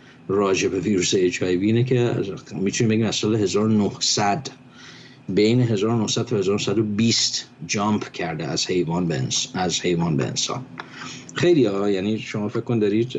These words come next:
حرف هشتاد سال تفاوت می‌زنیم. ببین، اوتبریکش سال هزار نهصد و هشتاد و یک ایجاد شده، ولی اگه برگردی می‌بینی که این به-،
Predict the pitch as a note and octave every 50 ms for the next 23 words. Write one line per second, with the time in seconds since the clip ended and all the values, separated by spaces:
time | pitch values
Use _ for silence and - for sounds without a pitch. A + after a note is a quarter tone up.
0 | - F#2 - - A2 A2 A2+ A#2 - - B2 B2 B2 B2+ C3 - - - - -
1 | - - A#2+ G2+ - - - - A2+ A2+ B2 B2+ - - - - A#2+ A#2 A#2+ B2
2 | A#2+ A#2+ B2 B2 - - - - - G2+ - - G2 F2+ F2 F#2 G2 F2 - E2+
3 | D#2+ D2+ D2+ C#2 C#2 D2+ D2+ C#2 - F#2 F#2 A2 G#2+ - G2 F#2+ F#2 F2+ - -
4 | - - F2+ F#2+ G#2 - - B2 A#2+ - - - A2+ A2+ A2 G#2+ F#2+ G2 G#2+ -
5 | - A#2+ A#2 G#2 F2 - - F2 E2 E2 F2 G2+ A2+ B2+ A2 F2+ D#2+ E2 D#2 -
6 | - - C#2 C2+ B1+ C2 D#3+ - - - - - - - - - - - F#2 F#2+
7 | G2 C3 B2+ B2 G#2+ F#2+ G2 F2 F2+ F#2+ F2+ F2+ F#2 F#2 F2 F2 F#2+ F2+ F2+ F2
8 | E2+ D#2+ F2+ G#2+ A2+ A#2 A2 G#2+ A2 A2+ A#2 A#2+ - B2+ B2 A#2+ B2 B2+ B2 C3
9 | B2+ A2 A2 G#2